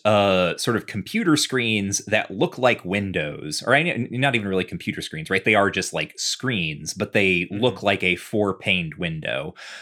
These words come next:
Speaker 1: Um, and this is just sort of incidentally a, uh, a, a sort of joke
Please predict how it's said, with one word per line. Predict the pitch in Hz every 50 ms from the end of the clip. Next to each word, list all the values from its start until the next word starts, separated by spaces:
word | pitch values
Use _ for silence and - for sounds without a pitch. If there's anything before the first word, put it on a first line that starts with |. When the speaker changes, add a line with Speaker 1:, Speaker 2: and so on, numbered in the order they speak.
| - - _ -
Speaker 1:
Um, | 98 92 87 82 80 - - _ -
and | 117 123
this | 127 120 - -
is | 107 98 -
just | - 98 -
sort | - 104 90
of | 85 - 110
incidentally | 104 92 - 98 87 98 90 90 87 90 87 87 85 82
a, | - 90 87 87 85
uh, | 85 85 85 80 80 80 80 71 -
a, | 90 87 82 -
a | -
sort | - - 120 95
of | 90 85
joke | - 98 90 90 87 - -